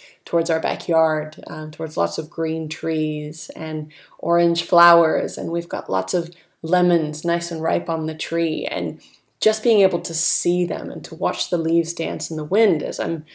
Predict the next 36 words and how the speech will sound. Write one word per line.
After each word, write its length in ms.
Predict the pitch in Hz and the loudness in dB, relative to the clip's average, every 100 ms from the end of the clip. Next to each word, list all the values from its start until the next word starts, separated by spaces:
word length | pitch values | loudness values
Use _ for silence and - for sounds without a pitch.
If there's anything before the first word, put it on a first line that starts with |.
| - - _ | -20 -20 _
talking 420 | - 202 214 196 | 6 6 6 2
to 160 | 160 156 | 0 -2
you, 360 | 151 151 147 - _ _ _ | -2 -2 -6 -10 _ _ _
it's 160 | - 180 | -8 -6
just 220 | 196 - | -2 -4
filling 560 | - - 214 214 220 185 | -4 -2 0 2 0 0
my 160 | 175 | -4
soul 640 | - - - 180 156 - - | -4 0 4 4 4 0 -6
up, 320 | - 170 - _ | -4 -4 -6 _
right? 320 | 175 185 - | -6 -4 -4
So 320 | - 190 165 - _ _ _ _ | -2 -2 -4 -8 _ _ _ _
what 160 | 190 220 | 8 8
a 120 | 220 | 6
cool 400 | - 196 190 185 | -2 -2 0 -2
third 600 | - - 175 165 156 - _ | -4 0 4 4 2 -6 _
focus 500 | - - 160 156 156 | -8 -4 -2 -4 -8
point 500 | - - 156 151 - - _ _ _ _ | -8 -6 -6 -6 -10 -18 _ _ _ _
this 220 | 165 156 | -6 -4
week 200 | 160 151 | -6 -8
for 120 | - 160 | -10 -14
Mental 240 | 160 160 | -12 -12
Health 300 | 160 160 156 _ | -12 -12 -14 _
Awareness 380 | 160 165 175 - | -14 -10 -8 -8
Week. 340 | 180 - - _ _ _ _ _ _ _ _ _ - | -8 -8 -12 _ _ _ _ _ _ _ _ _ -8
The 80 | 180 | -8
fourth 540 | - 214 262 294 - - | 0 4 4 4 -4 -6
is 320 | 170 160 - _ - | -4 -6 -10 _ -4
Tinana, 600 | 214 196 170 151 - - | 0 2 2 0 -8 -12
and 140 | - 175 | -8 -6
that's, 260 | 214 - | -4 -2
that's 340 | - 220 - - | 4 4 2 2
today. 440 | 202 185 160 - | 6 6 4 -2
So 220 | - 190 185 | -6 -6 -4
today's 440 | 185 190 175 - | -2 0 0 -2
Thursday, 500 | 196 202 196 185 170 | -4 -2 -2 -2 -2
so 300 | - 165 | -4 -6